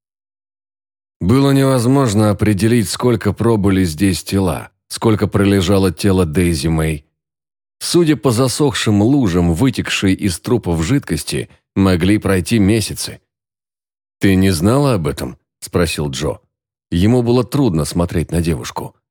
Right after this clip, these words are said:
Дейзи Мэй покачала головой. «Как такое возможно?»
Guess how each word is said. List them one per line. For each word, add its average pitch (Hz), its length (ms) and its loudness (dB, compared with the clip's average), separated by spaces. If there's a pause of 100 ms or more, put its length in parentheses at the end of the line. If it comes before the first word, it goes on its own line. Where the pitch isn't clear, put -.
(720)
Дейзи 85 340 2
Мэй 87 160 2
покачала 82 520 -2
головой. 73 520 -2 (720)
«Как 107 240 0
такое 90 280 0
возможно?» 90 600 0